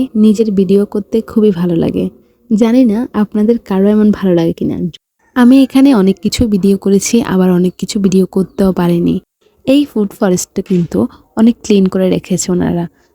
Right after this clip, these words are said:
তো আমার কাছে এটা খুবই ভালো লেগেছে, কেননা পরিষ্কার পরিচ্ছন্ন থাকলে সব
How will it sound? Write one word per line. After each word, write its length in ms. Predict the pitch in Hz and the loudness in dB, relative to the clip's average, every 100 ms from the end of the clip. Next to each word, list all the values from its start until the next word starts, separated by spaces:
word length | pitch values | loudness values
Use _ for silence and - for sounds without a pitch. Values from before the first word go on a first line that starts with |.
| - | -4
তো 40 | |
আমার 220 | 233 214 208 | 0 0 -2
কাছে 160 | 214 | -2
এটা 140 | 220 226 | -2 -4
খুবই 300 | - 226 220 | -4 0 0
ভালো 220 | 202 185 180 | 0 -2 -2
লেগেছে, 380 | 175 180 - 220 | -2 -4 -4 -6
কেননা 340 | 226 220 226 240 | -4 -2 -2 -2
পরিষ্কার 440 | 220 202 - 220 | -2 -2 -4 -6
পরিচ্ছন্ন 380 | 220 190 180 208 196 | -4 -4 -4 -6 -6
থাকলে 340 | 220 196 214 208 220 _ | -6 -8 -6 -6 -8 _
সব 160 | - 196 | -10 -10